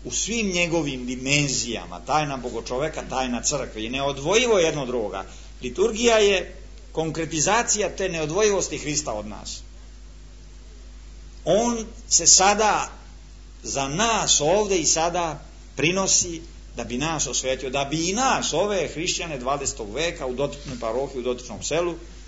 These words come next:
uključio u to svoje veličanstveno telo, nebozemno, i tu se mi sad, kažem, sa tim pokretom pridružujemo tome. E, da bismo mogli, međutim,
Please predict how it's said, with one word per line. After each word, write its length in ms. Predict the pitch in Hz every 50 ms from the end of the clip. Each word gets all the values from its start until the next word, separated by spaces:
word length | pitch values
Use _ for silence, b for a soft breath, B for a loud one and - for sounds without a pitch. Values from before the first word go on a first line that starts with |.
| B B B B B B - - - - -
uključio 680 | - 165 151 - 180 196 226 247 - - 226 226 202 180
u 80 | 170
to 140 | - 190 175
svoje 280 | - - 170 170 160 135
veličanstveno 800 | 131 151 143 135 - - 147 151 160 147 143 - 151 143 123 110
telo, 460 | - - 135 147 151 147 139 135 127 110
nebozemno, 720 | 117 131 135 113 113 104 95 127 143 151 151 147 139 135 139 - B B B B B B - -
i 100 | 151 -
tu 120 | 170 165
se 140 | - - 147
mi 120 | 147 151
sad, 240 | - - 160 143 -
kažem, 240 | - 151 135 135 123
sa 120 | 120 135
tim 180 | 123 147 147 143
pokretom 440 | 151 147 143 139 135 - 131 120 117
pridružujemo 720 | - 120 127 123 143 151 147 120 135 127 110 101 98 95
tome. 300 | 90 - 90 85 78 78 78 - - - - - - - - - - - - - - - B B B B B B B B B B B - - - - - - - - - - - - 110
E, 220 | 113 113 107 104
da 180 | 107 123 185 226
bismo 300 | 220 - - - 202 190
mogli, 340 | 180 190 202 190 175 170
međutim, 640 | 147 147 131 139 151 151 151 165 147 127 117 101